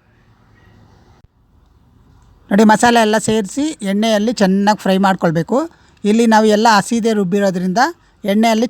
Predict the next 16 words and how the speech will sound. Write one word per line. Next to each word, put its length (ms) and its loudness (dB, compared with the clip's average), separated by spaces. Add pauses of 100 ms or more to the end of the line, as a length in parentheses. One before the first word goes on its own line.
ಚೆನ್ನಾಗಿ 300 -4
ಫ್ರೈ 120 0 (120)
ಆಗಬೇಕು 300 -6 (100)
ಮಸಾಲೆ. 320 -2 (1500)
ಆಗ 220 2
ಫ್ಲೇವರ್ 340 2
ಎಲ್ಲ 100 2 (100)
ಚೆನ್ನಾಗಿ 300 0
ಬಿಟ್ಕೊಳ್ಳುತ್ತೆ. 480 -2 (2000)
ನೋಡಿ, 240 4
ಇದೆಲ್ಲ 300 4
ಚೆನ್ನಾಗಿ 400 2 (240)
ಇದು 200 0 (220)
ಎಣ್ಣೆ 180 0 (120)
ತೇಲೋ 240 2 (100)
ತನಕನೂ 360 0